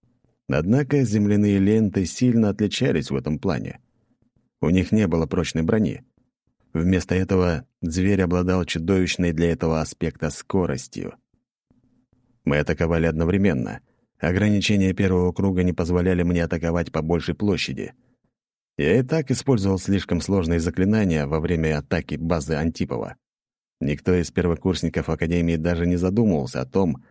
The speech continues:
чтобы создавать заклинания с несколькими точками фокуса. Для меня это было нормой, но в текущих условиях требовало максимальной концентрации. И тем более сейчас,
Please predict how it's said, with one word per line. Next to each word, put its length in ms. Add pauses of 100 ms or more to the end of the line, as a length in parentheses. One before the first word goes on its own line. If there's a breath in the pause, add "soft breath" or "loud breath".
(240 loud breath)
чтобы 360
создавать 640
заклинания 720
с 120
несколькими 520
точками 400
фокуса. 580 (920)
Для 180
меня 260
это 160
было 220
нормой, 480 (480)
но 220
в 60
текущих 480
условиях 580
требовало 580
максимальной 680
концентрации. 960 (1040)
И 100
тем 200
более 300
сейчас, 680